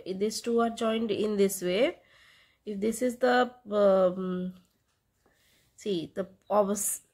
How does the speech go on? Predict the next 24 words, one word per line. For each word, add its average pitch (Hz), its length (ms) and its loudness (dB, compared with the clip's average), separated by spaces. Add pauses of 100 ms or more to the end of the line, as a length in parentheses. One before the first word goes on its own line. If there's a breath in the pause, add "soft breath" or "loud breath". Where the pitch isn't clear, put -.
(720)
close 262 360 8
to 269 140 0
this 262 280 0
triple 247 540 0 (120)
triangle 226 420 4
over 226 180 4
here 233 280 2
is 240 140 2
the 233 140 2
single 214 420 0
circle. 180 440 0
So 220 200 -2
you 226 260 -2
can 240 180 -4
keep 233 400 -8
the 254 120 2
single 220 440 -2
circle 190 420 -2
here. 165 280 -4 (2000 soft breath)
And 214 260 -4
close 254 380 6
to 269 160 0
this, 254 460 2
uh, 196 600 6